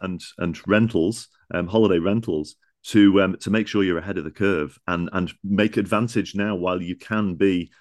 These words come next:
at the forefront a-, as one of the early adopters almost,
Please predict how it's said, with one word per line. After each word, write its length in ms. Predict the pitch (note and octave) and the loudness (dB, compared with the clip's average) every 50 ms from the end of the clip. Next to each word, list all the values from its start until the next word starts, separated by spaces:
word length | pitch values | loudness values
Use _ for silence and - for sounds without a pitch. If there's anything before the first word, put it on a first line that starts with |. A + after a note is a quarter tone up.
| _ _ _ | _ _ _
at 140 | G2+ G#2 G#2+ | -6 -4 -4
the 60 | A2+ G#2+ | -6 -4
forefront 580 | - - A#2 B2 C3 C3 - F#2+ E2 E2+ - - - _ _ _ _ _ _ - | 0 2 2 2 2 0 -2 -6 -6 -6 -10 -14 -20 _ _ _ _ _ _ -2
a-, 120 | G#2 G2+ - | -2 -2 -2
as 120 | A2 G#2 G#2 | -4 0 2
one 140 | A2+ A2 | 2 2
of 80 | G#2+ - | 2 4
the 120 | A2 G#2+ | 4 4
early 220 | G#2+ G#2+ G2 G2 G2 | 6 4 4 2 2
adopters 420 | G2+ A#2+ A#2+ - _ - G#2+ F#2+ | 2 0 -2 -4 _ -6 -2 -2
almost, 500 | G#2 F#2 F2 E2+ - - - - - _ | 0 -2 -2 -4 -6 -10 -12 -16 -20 _